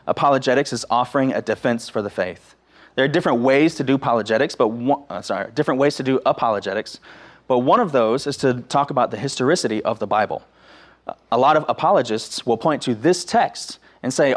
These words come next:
"All of these details in here, there's no way that Luke could have made up this story because he has so much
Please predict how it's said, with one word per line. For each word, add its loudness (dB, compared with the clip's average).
"All 6
of 0
these -2
details 0
in 2
here, -4
there's 2
no 4
way 4
that 2
Luke 2
could 2
have -2
made 2
up 2
this -4
story -2
because 0
he 0
has -2
so 0
much -4